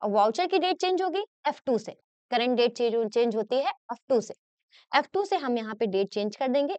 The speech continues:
एक मई दो हज़ार तेईस कर देंगे और एंटर करेंगे तो आप देखेंगे हमारी डेटें एक्सेप्टेड है, ठीक है। अब बात आती है क्रेडिट की। तो हमने दस हजार रुपए का सामान खरीदा,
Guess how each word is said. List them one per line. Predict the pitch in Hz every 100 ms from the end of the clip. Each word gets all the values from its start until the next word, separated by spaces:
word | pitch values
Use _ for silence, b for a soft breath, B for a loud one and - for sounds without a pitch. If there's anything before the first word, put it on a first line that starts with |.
| -
एक | 220 240 214
मई | 247 311
दो | 247
हज़ार | 220 208
तेईस | 202 196 190
कर | - 170
देंगे | 180 190 - b b b -
और | 233
एंटर | 240 254
करेंगे | 330 330 381
तो | 415
आप | 277 202
देखेंगे | 208 269 370
हमारी | 294 226 220
डेटें | 190 190
एक्सेप्टेड | 480 _ - - - 190 - 196 170
है, | 160 _ -
ठीक | 403 453
है। | - _ _ _ _ b b
अब | - 339
बात | 370 370
आती | 330 339 370
है | 415
क्रेडिट | 285 208 196 -
की। | - - _ _ _ _ _ -
तो |
हमने | 320 311 349 427
दस | 254 330
हजार | 339 302 311
रुपए | 285 294
का | 311
सामान | 311 233 208 220 247
खरीदा, | 196 185 -